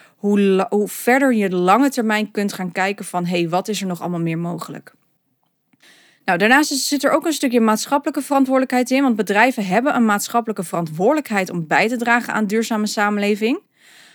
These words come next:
Zeker de grote bedrijven, die staan nu echt wel in de spotlights. Ik ga zo een aantal bedrijven noemen, een aantal websites noemen die daar een heel mooi voorbeeld van zijn. Hoe groter de bedrijven, hoe groter de websites, hoe meer bezoekers, hoe vaak meer energie zo'n website kost.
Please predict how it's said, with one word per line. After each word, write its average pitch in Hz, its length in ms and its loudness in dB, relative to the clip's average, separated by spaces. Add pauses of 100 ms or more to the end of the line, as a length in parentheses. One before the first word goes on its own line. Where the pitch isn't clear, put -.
(140)
Zeker 277 440 4
de 214 60 0
grote 208 400 -2
bedrijven, 240 500 0
die 208 140 -2
staan 208 240 -2
nu 196 80 0
echt - 260 -4
wel 226 100 -2
in 196 60 -2
de 185 60 -4
spotlights. 247 560 -4
Ik - 80 -12
ga 202 120 -6
zo 190 240 2
een 254 100 4
aantal 226 340 -4
bedrijven 185 520 0
noemen, 202 200 -2
een - 60 -6
aantal 196 260 -4
websites 196 480 -2
noemen 180 280 -4
die 202 160 0
daar 180 320 0 (340)
een 196 100 -4
heel 185 340 4
mooi 208 240 4
voorbeeld 214 420 -2
van 214 160 -4
zijn. 220 340 -2 (360)
Hoe 214 120 2
groter 311 440 2
de 294 60 0
bedrijven, 226 600 0
hoe 220 200 -2
groter 233 400 0
de 220 60 -2
websites, 202 420 -2
hoe 202 120 0
meer 208 300 4
bezoekers, 196 380 -6
hoe 185 120 -4
vaak 175 320 -2
meer 175 380 0
energie 170 580 -4
zo'n 175 300 -6
website 160 460 -8
kost. - 420 -6